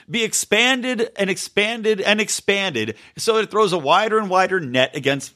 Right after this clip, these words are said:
malcontents that have an issue with the government or its policies. When we see this happen with healthcare, as Obama wanted, we give the government access to our mental health records. Now the government gets to define who or is not, who or who is not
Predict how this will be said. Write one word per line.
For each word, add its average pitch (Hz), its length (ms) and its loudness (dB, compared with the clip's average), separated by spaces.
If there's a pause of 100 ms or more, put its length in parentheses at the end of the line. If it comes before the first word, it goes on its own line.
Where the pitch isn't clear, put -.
malcontents 123 1040 -2 (460)
that 175 100 0
have 143 140 2
an 143 80 0
issue 110 200 0
with 113 100 0
the - 60 -14
government 165 320 0 (240)
or 190 160 4
its 185 120 -2
policies. - 560 -2 (560)
When 214 120 4
we 240 120 -2
see 262 160 0
this 247 180 -2
happen 214 260 2
with 170 140 -4
healthcare, 127 480 2
as 139 140 2
Obama 160 460 0
wanted, 101 420 -2 (380)
we 208 100 -2
give 294 200 -4
the 254 80 -2
government 214 320 0
access 165 500 -2
to 165 140 -4
our 151 160 2
mental 143 280 -2
health - 200 0
records. 104 300 -6 (180)
Now 247 200 2
the 226 120 -2
government 226 360 2
gets 165 180 2
to 180 80 0
define 175 480 0 (280)
who 247 220 0
or 226 140 2
is 180 180 0
not, 196 200 -4
who 214 160 2
or 190 100 6
who 180 160 2
is 127 140 -2
not 151 340 2